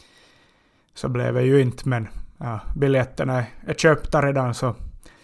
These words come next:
nu har man ju ändå sett en hel del som har lagt på nå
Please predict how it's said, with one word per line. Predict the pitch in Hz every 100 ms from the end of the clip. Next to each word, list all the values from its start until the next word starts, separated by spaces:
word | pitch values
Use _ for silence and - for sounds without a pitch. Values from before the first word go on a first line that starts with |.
| _ _ _ _ _ _ _ _ _
nu | 139
har | 156
man | 165
ju | 160
ändå | 160
sett | 175 160 -
en | 160
hel | 160 160
del | 151 147 135
som | - 123 - - - - - _ _ _ _ _ _ _ _ _ _ _ _ _ _ -
har | 147 143
lagt | 131 131
på | 131
nå | 120